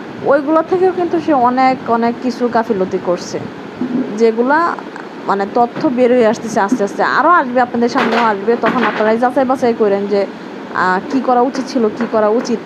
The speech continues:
না। এটা আপনাদের উপরে আর কি ছেড়ে দিলাম। যাই হোক, দিন শেষে পাপে প্রায়শ্চিত্ত করা লাগে, এটাই হচ্ছে বড় কথা।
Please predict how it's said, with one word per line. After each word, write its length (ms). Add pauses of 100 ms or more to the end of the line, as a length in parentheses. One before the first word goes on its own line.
না। 140 (720)
এটা 260
আপনাদের 440
উপরে 320
আর 80 (100)
কি 80 (120)
ছেড়ে 180
দিলাম। 280 (1300)
যাই 220
হোক, 180 (220)
দিন 160
শেষে 460 (280)
পাপে 220
প্রায়শ্চিত্ত 520
করা 240
লাগে, 320
এটাই 220
হচ্ছে 180
বড় 220
কথা। 260